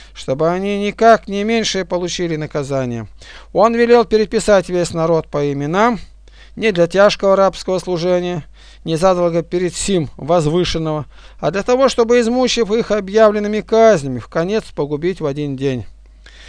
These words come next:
И хотя эта перепись производилась с крайней поспешностью и ревностным старанием от восхода до захождения солнца, но совершенно окончить её не могли в продолжении сорока дней.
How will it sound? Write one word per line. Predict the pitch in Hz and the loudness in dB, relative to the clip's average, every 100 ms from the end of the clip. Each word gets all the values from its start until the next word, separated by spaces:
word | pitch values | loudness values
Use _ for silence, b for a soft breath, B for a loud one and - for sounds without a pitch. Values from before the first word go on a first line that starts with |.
| B | B
И | - | -12
хотя | 104 135 202 226 | -6 -4 2 2
эта | 220 202 | 2 0
перепись | 175 220 220 180 165 143 | 0 4 4 4 -6 -8
производилась | 160 160 160 180 208 202 165 | -4 -4 -2 -2 0 0 0
с | - | -4
крайней | - 196 196 170 | -2 0 0 -2
поспешностью | 160 160 - - 208 185 147 127 - 120 113 113 - B B | -4 -6 -6 0 0 0 -4 -10 -10 -8 -8 -10 -18 B B
и | - 147 | -4 0
ревностным | 202 226 190 160 160 139 | 4 4 4 -2 -6 -8
старанием | - 160 196 262 247 185 | -4 -2 0 0 0 -2
от | 180 | -2
восхода | 185 190 - 196 175 | -2 -4 -4 -4 -4
до | 156 156 202 | -6 -2 0
захождения | 156 175 165 151 165 156 | 0 -2 -2 -2 -4 -4
солнца, | - 151 123 - 107 - - B B B | -4 -4 -4 -6 -12 -14 -20 B B B
но | 170 247 | -4 -2
совершенно | 240 220 214 - 240 233 | 2 2 2 4 2 2
окончить | 196 - 214 214 202 | -2 0 -2 -2 -4
её | 185 175 208 | -4 -2 -2
не | 208 | -2
могли | 180 170 156 190 | -2 -2 -2 -4
в | |
продолжении | 170 165 151 143 180 190 | -4 -4 -4 -2 -4 -4
сорока | - 139 135 156 156 | -4 -4 -4 -4 -4
дней. | 139 139 143 | -2 -4 -4